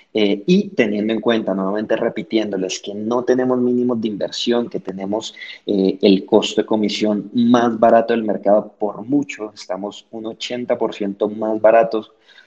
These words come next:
que el servicio similar más cercano, y bueno, con miras ojalá a seguir mejorando y a seguir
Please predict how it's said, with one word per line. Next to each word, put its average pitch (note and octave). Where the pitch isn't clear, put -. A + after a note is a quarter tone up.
que G#2
el G2+
servicio G#2
similar G2+
más A2
cercano, C3+
y A#2
bueno, F#2+
con F#2+
miras G#2
ojalá G#2+
a G#2+
seguir G2
mejorando A2+
y G#2+
a G2
seguir F#2